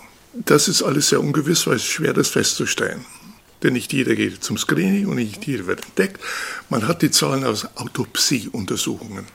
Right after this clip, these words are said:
Das heißt, wenn Sie als Mann das Glück haben, alt zu werden,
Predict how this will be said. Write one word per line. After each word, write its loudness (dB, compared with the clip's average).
Das 0
heißt, 2
wenn 6
Sie 8
als 4
Mann 2
das 0
Glück 2
haben, -2
alt 4
zu 4
werden, 0